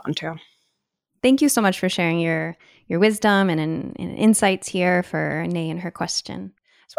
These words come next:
Speaker 2: wanna kinda end here with a few, few questions. What words of wisdom would you like to leave our listeners with, especially those recovery warriors who are going into the battle with their eating disorder every single day?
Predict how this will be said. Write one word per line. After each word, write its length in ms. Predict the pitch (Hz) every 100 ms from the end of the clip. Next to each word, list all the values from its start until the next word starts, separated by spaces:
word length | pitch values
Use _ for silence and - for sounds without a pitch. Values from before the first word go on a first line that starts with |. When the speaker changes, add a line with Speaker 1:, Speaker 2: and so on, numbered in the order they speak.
| 320
Speaker 2:
wanna 240 | 202 - _ -
kinda 180 | 214 - -
end 240 | 233 233
here 220 | 220 214 202
with 120 | 202
a 60 |
few, 320 | 185 214 196 -
few 200 | - 269
questions. 540 | - 156 - 139 180 _ _
What 380 | 226 240 466 640
words 440 | 226 220 240 247
of 120 | 226 185
wisdom 540 | 180 180 180 180 175
would 140 | 175
you 60 | 220
like 160 | 262 262
to 80 | 220
leave 360 | 196 196 190 _ -
our 120 | 180
listeners 520 | 170 - 175 - -
with, 220 | - -
especially 500 | 202 - - 330 415
those 280 | 294 247 233
recovery 340 | 214 214 202 185
warriors 380 | 170 170 175
who 80 | -
are 40 | 170
going 320 | 175 208 226
into 220 | 226 220
the 80 | 185
battle 300 | 170 156 160
with 120 | 170
their 100 | 180
eating 180 | - 175
disorder 340 | 180 175 170 -
every 260 | 175 180
single 320 | 165 180 175 175
day? 340 | - - 185